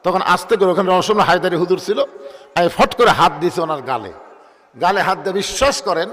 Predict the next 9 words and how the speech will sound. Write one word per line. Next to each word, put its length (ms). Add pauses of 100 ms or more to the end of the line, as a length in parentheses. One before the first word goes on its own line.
(400)
আল্লাহর 420
কোরআন 260
আমার 200
সামনে, 380 (480)
হুজুরের 380
গোটা 300
গা 220
গরম, 380 (1120)
অথচ 320